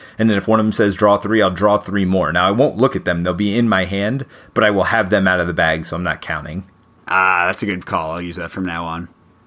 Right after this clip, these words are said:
Speaker 2: But yeah, the thing that concerns me more with the game, and that definitely came up in my plays with my son, is the opposite of that, and that's that you'll get a lot of dead turns in this game. And few things frustrate Peter, I know, and few things frustrate me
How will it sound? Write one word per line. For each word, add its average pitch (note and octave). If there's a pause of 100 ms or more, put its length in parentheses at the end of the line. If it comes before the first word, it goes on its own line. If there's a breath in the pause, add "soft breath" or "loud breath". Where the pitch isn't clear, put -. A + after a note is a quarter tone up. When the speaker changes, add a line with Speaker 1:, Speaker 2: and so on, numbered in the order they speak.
(120)
Speaker 2:
But C#3+
yeah, C#3+
the C3+
thing A3+
that -
concerns D3
me B2
more F3+
with B2
the A2+
game, G2+
and G#2
that G2
definitely G2
came G#2
up G2
in G2+
my F#2+
plays F#2+
with F#2+
my E2+
son, G#2+
is G2
the F2
opposite C#3
of F2
that, E2+ (320 soft breath)
and A2
that's E3
that E3+
you'll B2+
get B2
a A2+
lot A2
of F#2
dead A#2+
turns F#2+
in F#2
this F2+
game. D#2+ (340 soft breath)
And F2+
few E3
things C3+
frustrate A#2
Peter, G3+
I G#2
know, G2+
and G2
few A#2
things G#2+
frustrate G2+
me A2